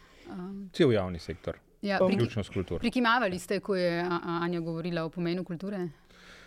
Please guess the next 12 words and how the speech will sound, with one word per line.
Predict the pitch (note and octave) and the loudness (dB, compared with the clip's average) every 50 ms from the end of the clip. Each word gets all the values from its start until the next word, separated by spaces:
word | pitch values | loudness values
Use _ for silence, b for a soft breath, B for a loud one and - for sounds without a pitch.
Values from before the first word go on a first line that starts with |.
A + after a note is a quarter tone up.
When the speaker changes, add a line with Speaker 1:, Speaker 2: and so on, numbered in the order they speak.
| b b b b | b b b b
Speaker 2:
Ne, | B2 B2 C3 | 0 2 4
ab-, | C3 A#2+ C3 - | 4 2 0 -2
absolutno, | B2+ A2 - - - C3 D3 D#3 - B2 | -4 -6 -4 0 2 4 4 4 4 2
mislim, | A#2 A2 G2+ - - G#2+ | 2 2 2 0 -2 -2
to | - - B2 | 2 4 4
je | A#2+ G#2+ | 4 4
spet, | - - C3 - - - - - - _ _ _ _ - | 4 2 0 0 0 -4 -14 -14 -14 _ _ _ _ -8
mogoče | - A#2 A2+ A#2 B2+ - - | -4 0 2 2 2 2 0
spet | A#2+ - D3+ B2+ B2 | 0 2 2 2 4
ena | C#3 C#3 C#3 B2+ | 2 2 0 0
ta, | - - B2+ B2+ B2+ B2+ A#2+ A#2 | 0 2 4 4 4 4 4 2
em, | - A#2+ A#2+ A2+ G#2+ G#2+ G#2 G2+ | 0 0 0 2 2 0 0 -2